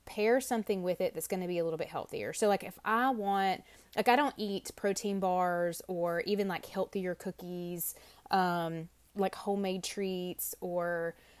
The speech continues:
um, even just regular, like, cookie cookies. I don't eat those every single day. But when I do want those, I try to actually crumble them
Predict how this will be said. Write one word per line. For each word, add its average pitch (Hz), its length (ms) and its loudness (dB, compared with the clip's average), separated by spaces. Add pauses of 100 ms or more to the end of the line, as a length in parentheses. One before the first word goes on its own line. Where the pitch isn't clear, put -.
(100)
um, 170 460 -6 (240)
even 185 200 -2
just 170 140 -6
regular, 180 360 2
like, 156 300 -2 (180)
cookie 220 260 0
cookies. 151 500 -4
I 185 60 2
don't 214 200 2 (100)
eat 220 260 0
those 180 440 2 (100)
every 170 360 0
single 165 440 -4
day. 160 360 0
But - 120 0
when 202 140 2
I 180 100 2
do 262 280 6
want 240 280 0
those, 165 460 0
I 202 140 2
try 208 300 2
to - 120 4
actually 190 380 0
crumble 202 520 0
them 208 220 2